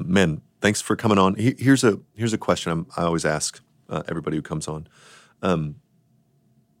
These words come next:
the thing about a podcast, different than a sermon,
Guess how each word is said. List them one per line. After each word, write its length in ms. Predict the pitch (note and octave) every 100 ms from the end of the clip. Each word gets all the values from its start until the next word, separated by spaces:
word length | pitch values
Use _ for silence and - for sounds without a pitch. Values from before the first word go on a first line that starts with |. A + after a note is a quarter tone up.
| _
the 100 | G#2
thing 140 | A#2 C3
about 160 | G#2+
a 40 | D#2+
podcast, 640 | - C#2+ D2+ - - - _ _ _ _ _ - _ _ -
different 280 | B2 C3 A#2+
than 100 | A#2
a 60 |
sermon, 580 | - A2 G#2 G2 F#2+ F2+